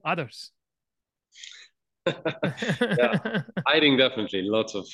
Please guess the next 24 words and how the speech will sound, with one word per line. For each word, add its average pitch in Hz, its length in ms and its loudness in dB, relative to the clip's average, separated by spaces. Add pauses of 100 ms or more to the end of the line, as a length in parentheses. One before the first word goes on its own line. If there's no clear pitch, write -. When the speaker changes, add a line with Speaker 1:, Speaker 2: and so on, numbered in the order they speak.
(100)
Speaker 2:
lots 107 260 0
of 90 140 -16
closets, 92 580 -2
uh, 90 340 -2
lots 98 220 -4
of, 95 240 -8
uh, 90 380 -2
skeletons 95 560 -2
in 90 60 -8
the 87 80 -8
closet, 87 340 -4
like 95 160 0
everybody. 87 480 -2 (760)
No, 135 300 4
I 123 120 4
think, 170 480 -2
um, 98 720 -2 (760)
um, 92 540 -6
I've 110 200 -2
obviously 101 680 0
spent 95 440 -6
a 95 40 -2
lot 92 160 -2
of 87 100 -8